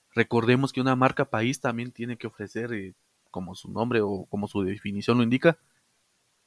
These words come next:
beneficios a las empresas. Esa es su función, dar ciertos beneficios, algún certificado de calidad, eh, acceso a algún tipo de financiamiento, algo como ha sucedido en algunos otros países.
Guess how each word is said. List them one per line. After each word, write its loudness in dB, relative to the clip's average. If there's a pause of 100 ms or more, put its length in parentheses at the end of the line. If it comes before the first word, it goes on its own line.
(300)
beneficios 2
a 0
las -4
empresas. -2
Esa 2
es -10
su -12
función, -6
dar -2
ciertos -8
beneficios, 0 (640)
algún 2
certificado -4
de -6
calidad, 4 (600)
eh, -6
acceso -4
a -2
algún -8
tipo -4
de -2
financiamiento, -6
algo 6
como -6
ha -2
sucedido -4
en -4
algunos -6
otros -12
países. -2